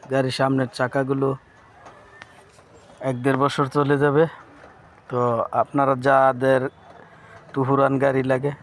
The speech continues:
মালিকের নাম্বার ভিডিও স্ক্রিনে দেওয়া থাকবে, ওই নাম্বারে যোগাযোগ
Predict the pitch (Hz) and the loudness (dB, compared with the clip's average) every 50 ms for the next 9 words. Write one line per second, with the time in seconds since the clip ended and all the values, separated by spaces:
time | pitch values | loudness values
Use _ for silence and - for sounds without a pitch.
0 | - - - 123 131 135 127 - 143 131 135 135 131 127 123 117 127 131 123 131 | -14 -6 -2 -2 0 0 0 0 0 0 2 0 0 0 -2 -2 -4 -4 -4 -4
1 | 135 127 - - - 127 127 120 117 131 131 127 - 127 120 117 123 131 139 - | -4 -6 -6 -6 -6 -6 -6 -2 -2 -2 -2 -2 -2 -6 -6 -6 -8 -8 -10 -12
2 | - - - 123 127 131 131 131 135 131 127 123 127 131 123 135 127 131 131 | -18 -12 -8 -4 -2 -2 0 2 0 0 0 -2 -4 -2 -2 -2 -2 -4 -6